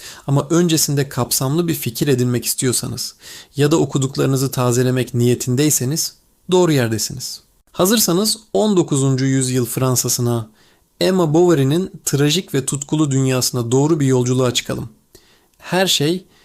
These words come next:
genç ve hevesli doktor Charles Bovary ile başlıyor.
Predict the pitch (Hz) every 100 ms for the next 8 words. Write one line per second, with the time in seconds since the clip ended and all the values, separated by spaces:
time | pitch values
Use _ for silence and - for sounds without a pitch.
0 | _ - 123 127 170 175 135 120 127 143
1 | 143 139 120 117 - 180 180 - _ _
2 | - 156 151 139 127 143 135 120 120 117
3 | 107 - 117